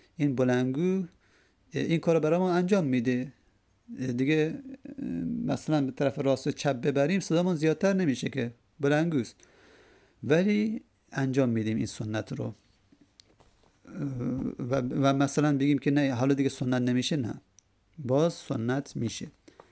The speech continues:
و انجام می‌دیم این کار. "ولا یزیل قدمیه"، و دو قدمش رو زائل نمی‌کنه، همینطور که گفتیم، سینه‌اش و پاش رو به قبله است، فقط گردنش شرح می‌خوره به چپ، به راست و چپ،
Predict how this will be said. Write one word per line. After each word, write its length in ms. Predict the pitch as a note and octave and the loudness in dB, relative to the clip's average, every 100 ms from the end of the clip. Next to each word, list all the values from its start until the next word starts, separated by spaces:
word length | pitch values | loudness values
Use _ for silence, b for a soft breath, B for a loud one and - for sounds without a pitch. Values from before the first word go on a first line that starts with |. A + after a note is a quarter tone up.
| B | B
و 60 | D3 | -6
انجام 340 | A#2 A2+ B2+ | -4 0 0
می‌دیم 240 | A#2 G#2 G#2 | 0 -2 -4
این 100 | G2+ | -6
کار. 260 | - - - b b b b b b b | -8 -12 -14 b b b b b b b
"ولا 240 | A#2 C#3 E3 | -2 2 4
یزیل 580 | D3 C3 D#3+ D3+ D#3+ F3 D#3+ _ | 4 2 2 2 2 0 -6 _
قدمیه"، 800 | - A#2 A#2 B2 A2+ G#2+ G#2+ G#2+ A2+ | -6 0 0 2 0 -2 -2 -2 -2
و 60 | |
دو 100 | A2+ | -4
قدمش 400 | - B2 C#3 F3 | -4 -2 0 2
رو 100 | D3 | 0
زائل 260 | A#2 B2+ D3+ | 2 2 2
نمی‌کنه، 540 | E3+ E3 B2 B2 A#2 G#2+ b b b - | 2 2 0 0 -2 -4 b b b -12
همینطور 440 | C3 A#2+ A#2+ A#2+ | -6 -4 0 -2
که 160 | A#2 A#2+ | -2 -2
گفتیم، 480 | A#2+ - D3 F3+ - b b b b | -2 0 0 0 -4 b b b b
سینه‌اش 760 | - - B2+ B2 D#3+ C#3+ - - - B2 | -12 -6 -2 2 4 4 0 -6 -6 0
و 160 | B2+ | 0
پاش 460 | A#2+ - D#3+ G3+ - | 4 4 6 2 2
رو 100 | F#3+ | 2
به 80 | G3 | 2
قبله 320 | F3 D#3 C3+ | 2 2 2
است، 140 | A2+ | 0
فقط 280 | - D3+ E3 | -2 -2 0
گردنش 480 | B2+ B2+ C#3 D#3+ - | 4 4 4 2 2
شرح 180 | B2+ A2 | -2 -2
می‌خوره 340 | A2+ A#2+ A2 | -2 -2 -2
به 100 | A2 | -4
چپ، 200 | - C3 - | -4 -8 -6
به 140 | G#3 | -4
راست 260 | A2+ - - | -2 -2 -4
و 40 | |
چپ، 260 | A2 B2+ | -4 -4